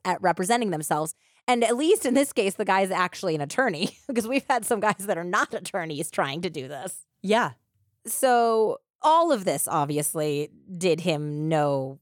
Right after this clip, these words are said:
Speaker 1: service, to the point where the prosecution even pointed out, Colm Connolly said in his closing arguments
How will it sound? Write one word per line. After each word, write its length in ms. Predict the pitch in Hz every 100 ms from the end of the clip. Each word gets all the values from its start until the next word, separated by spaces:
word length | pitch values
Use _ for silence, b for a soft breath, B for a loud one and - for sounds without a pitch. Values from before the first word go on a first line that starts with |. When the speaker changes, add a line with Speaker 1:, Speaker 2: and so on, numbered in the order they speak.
| _
Speaker 1:
service, 760 | - 185 131 123 - - - - _ _ -
to 80 | 254
the 60 |
point 380 | 226 285 302 285
where 280 | 226 208 202
the 80 | 202
prosecution 720 | - 226 220 - 285 - 202
even 300 | 202 220 220
pointed 380 | 208 202 190 185
out, 480 | 214 175 160 165 - _ _
Colm 300 | - 247 220
Connolly 460 | 208 202 220 208 202
said 320 | - 202 185
in 100 | 175
his 180 | 196 180
closing 420 | - 208 190 185 175
arguments 880 | 185 196 180 170 165 165 - -